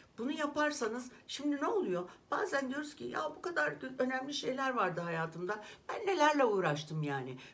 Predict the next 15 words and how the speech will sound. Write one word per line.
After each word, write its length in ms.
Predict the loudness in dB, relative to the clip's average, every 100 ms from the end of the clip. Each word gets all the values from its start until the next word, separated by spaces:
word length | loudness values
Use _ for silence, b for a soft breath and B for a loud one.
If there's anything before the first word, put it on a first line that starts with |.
| B
Bunu 300 | -2 0 0
niye 200 | 0 2
yaptım 420 | 4 2 2 -2
acaba?" 440 | 0 0 0 -2 -6 B -8
Çünkü 440 | -6 -6 -4 4
böyle 280 | 6 6 2
de 140 | -2
bir 120 | 0
etki 260 | -2 -2 0
var, 280 | 2 2 4
böyle 260 | 4 4
de 140 | 0 0
bir 100 | -2
etki 240 | -4 -6
var. 100 | -8